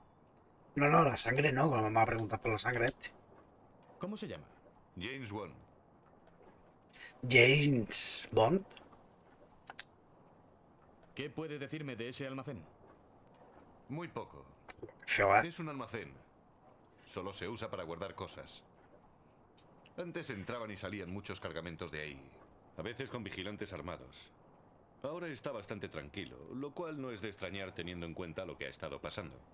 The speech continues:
Speaker 2: ¿A qué se refiere exactamente?
Speaker 3: Están acabando con la pesca.
Speaker 2: ¿Ha habido últimamente algún tipo de actividad?
Speaker 3: Ninguna en especial. El almacén está más tranquilo de lo habitual.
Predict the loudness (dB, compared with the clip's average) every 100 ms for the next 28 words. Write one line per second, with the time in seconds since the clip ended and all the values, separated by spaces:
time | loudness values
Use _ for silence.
0 | -16 -12 -10 -10 -10 -10 -10 -8 -10 -10
1 | -12 -16 -20 -20 -20 -20 -20 -18 -12 -8
2 | -8 -8 -8 -8 -8 -8 -12 -14 -20 -20
3 | -20 -20 -20 -20 -20 -20 -20 -20 -20 -20
4 | -20 -20 -20 -20 -20 -20 -20 -20 -20 -20
5 | -20 -20 -20 -20 -20 -20 -20 -20 -20 -20
6 | -20 -20 -20 -20 -20 -20 -20 -14 -10 -8
7 | -6 -8 -8 -8 -8 -8 -8 -8 -8 -8
8 | -8 -8 -10 -10 -8 -10 -12 -20 -20 -20
9 | _ -20 -20 -20 -20 -20 -20 -20 -20 -18
10 | -10 -8 -8 -8 -8 -10 -12 -14 -12 -10
11 | -8 -8 -8 -8 -8 -10 -8 -8 -8 -8
12 | -10 -10 -10 -10 -8 -10 -10 -10 -10 -10